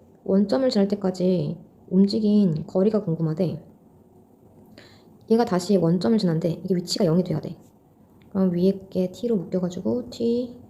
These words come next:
빼기 팔. 팔 초 후에 다시 제자리로 돌아가는 거네. 그럼 그때까지 움직인 거리. 영이고 팔. 이렇게 들어가서 이때가 사.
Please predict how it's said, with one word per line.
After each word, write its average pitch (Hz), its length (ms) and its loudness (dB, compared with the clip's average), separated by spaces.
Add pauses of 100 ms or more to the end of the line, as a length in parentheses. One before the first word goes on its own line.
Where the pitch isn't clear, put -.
(100)
빼기 214 200 -8
팔. 180 220 -8 (280)
팔 - 160 0
초 - 140 0
후에 339 120 6
다시 185 520 0 (320)
제자리로 196 300 2
돌아가는 165 400 0
거네. 160 340 -6 (1160)
그럼 202 100 -6
그때까지 196 380 0
움직인 170 260 0
거리. 160 360 -6 (1700)
영이고 208 520 2
팔. 170 360 -10 (140)
이렇게 185 520 -2
들어가서 175 420 -6 (540)
이때가 185 280 -2
사. 170 400 -8